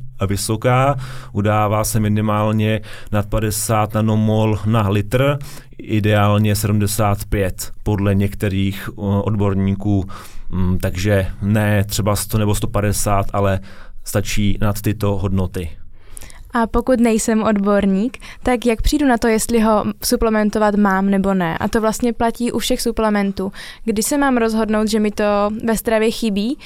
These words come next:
Speaker 2: můžu se tak rozhodnout, eh, sám a zařadit si to do té potravy, nebo s-, to mám konzultovat s nutričním terapeutem, s lékařem?
Speaker 1: Mhm. Když to stáhneme na to Dčko, tak ideální postup je si nechat Dčko změřit.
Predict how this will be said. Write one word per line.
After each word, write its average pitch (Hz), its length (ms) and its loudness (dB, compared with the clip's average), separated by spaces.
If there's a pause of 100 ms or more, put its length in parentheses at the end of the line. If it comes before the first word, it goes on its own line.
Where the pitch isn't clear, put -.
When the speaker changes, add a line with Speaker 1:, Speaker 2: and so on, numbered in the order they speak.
(160)
Speaker 2:
můžu 233 240 2
se 247 120 0
tak 220 140 0
rozhodnout, 208 580 0
eh, 220 240 -4
sám 254 440 0
a 262 80 0
zařadit 240 380 0
si 254 100 -6
to 240 140 -2
do 233 100 -2
té 240 160 -2
potravy, 226 640 -2
nebo 202 440 2
s-, 202 240 -4
to 226 80 0
mám 208 180 2
konzultovat 208 720 0
s - 140 -6
nutričním 247 420 -2
terapeutem, 220 680 0
s 196 60 -2
lékařem? 240 680 -2
Speaker 1:
Mhm. 131 240 2 (360)
Když 107 180 -2
to 123 100 0
stáhneme 117 420 2
na 127 80 4
to 127 100 2
Dčko, 127 600 2
tak 110 320 0
ideální 107 920 2
postup - 540 -2
je 104 340 4 (300)
si - 160 -2
nechat 107 480 2 (240)
Dčko 101 360 0
změřit. 104 720 0